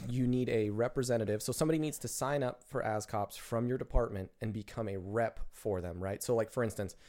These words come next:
I can sign up now as a Salt River cop, and I can talk to this rep,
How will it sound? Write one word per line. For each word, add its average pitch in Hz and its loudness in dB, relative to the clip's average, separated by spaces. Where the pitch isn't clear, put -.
I 131 0
can 123 0
sign 120 0
up 120 -2
now 101 0
as 98 -4
a 95 -4
Salt - 0
River 110 2
cop, 92 -4
and 110 0
I 104 -2
can 98 -4
talk - 0
to 117 -6
this 104 -2
rep, 98 -2